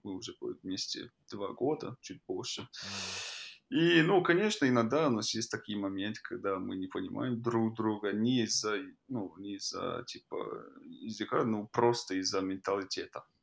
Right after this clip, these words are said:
Speaker 1: и она уже привыкла. Ну, это не в нашей культуре дело. Мужчина всегда решает, типа, что мы будем делать.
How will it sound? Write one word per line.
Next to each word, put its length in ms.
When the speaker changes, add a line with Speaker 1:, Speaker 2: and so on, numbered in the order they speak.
Speaker 1:
и 160
она 240
уже 240
привыкла. 680
Ну, 520
это 280
не 120
в 100
нашей 260
культуре 520
дело. 160
Мужчина 440
всегда 440
решает, 500
типа, 280
что 300
мы 140
будем 260
делать. 340